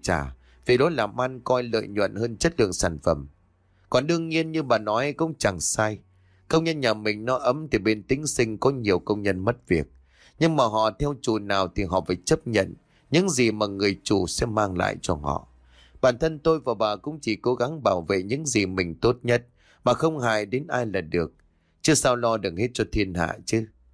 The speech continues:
Mình còn xem xét nếu chất lượng nguyên liệu của họ tốt, mình nhập lại cho như thế cũng đã là hết nước rồi." Bà Huyền gật đầu rồi đáp,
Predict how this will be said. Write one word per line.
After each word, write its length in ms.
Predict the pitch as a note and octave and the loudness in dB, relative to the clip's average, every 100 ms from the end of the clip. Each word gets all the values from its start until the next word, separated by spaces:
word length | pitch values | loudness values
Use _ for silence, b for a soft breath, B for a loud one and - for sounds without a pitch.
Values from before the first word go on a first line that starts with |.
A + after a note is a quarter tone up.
| _ b b b b - | _ b b b b -4
Mình 120 | C#3+ | 0
còn 160 | C3+ B2+ | 0 0
xem 200 | E3+ D#3 | -2 -2
xét 200 | F#3 F#3 | -2 -4
nếu 220 | D3 C#3 | 0 0
chất 160 | D3 F#3 | 0 -4
lượng 300 | D3+ A#2+ G#2 | -2 -4 -2
nguyên 160 | C3 C3+ | -4 -2
liệu 220 | A2+ G2+ | -2 -2
của 200 | - F#2+ | -2 0
họ 180 | F2+ - - | 0 -2 2
tốt, 200 | D#3 E3+ b b | 2 2 b b
mình 180 | B2+ A#2+ | 0 2
nhập 200 | A2+ G2+ | 2 0
lại 240 | G#2 G2+ F#2+ | 0 0 0
cho 140 | C#3 | -4
như 180 | B2+ C3 | -2 -2
thế 160 | A#2 A2+ | 0 -2
cũng 240 | B2 D3 | -2 -2
đã 100 | A#2+ | 0
là 220 | G2 F2+ D#2+ | 0 -2 -2
hết 220 | A#2 C3+ | -4 0
nước 240 | C#3+ D3 | 0 0
rồi." 340 | - F2 F2 C#2+ _ _ _ _ _ _ _ _ _ _ _ _ _ _ _ _ _ | 0 2 0 -4 _ _ _ _ _ _ _ _ _ _ _ _ _ _ _ _ _
Bà 100 | C3+ | 0
Huyền 320 | A#2+ B2+ A#2+ | 2 0 0
gật 140 | A2+ G#2+ | -2 -2
đầu 220 | G#2+ G2 G2 | -2 -2 -2
rồi 180 | G2+ | -6
đáp, 280 | F#2 A2 D#3 | -4 -4 -4